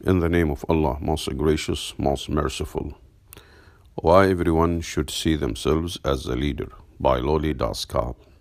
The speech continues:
The other day I was talking with a friend about leadership, and I was saying that everyone is a leader, and he replied with a question, "What about people who don't think of themselves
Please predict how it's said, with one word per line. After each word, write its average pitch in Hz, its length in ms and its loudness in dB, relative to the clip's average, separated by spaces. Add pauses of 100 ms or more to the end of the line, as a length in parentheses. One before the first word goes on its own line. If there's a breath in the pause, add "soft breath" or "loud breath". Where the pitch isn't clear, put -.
(1200 soft breath)
The 90 120 8
other 101 160 6
day 98 200 4
I 90 40 4
was 71 220 -2
talking 87 380 0
with 73 160 -2
a - 80 -6
friend 85 360 0
about - 380 -6
leadership, 82 500 0
and 73 160 -2
I 71 60 -2
was - 240 -6
saying 80 400 0
that 67 240 -8
everyone 78 460 0 (100)
is 71 200 -2
a 58 100 -8
leader, 82 340 0 (760 soft breath)
and 92 140 4
he 113 80 6
replied 85 580 2
with 71 160 -4
a - 40 -6
question, 85 640 -2 (100)
"What 104 220 2
about 80 400 0
people 80 320 -2
who 76 160 -6
don't 78 260 0
think 78 320 -4
of - 140 -8
themselves 76 580 -4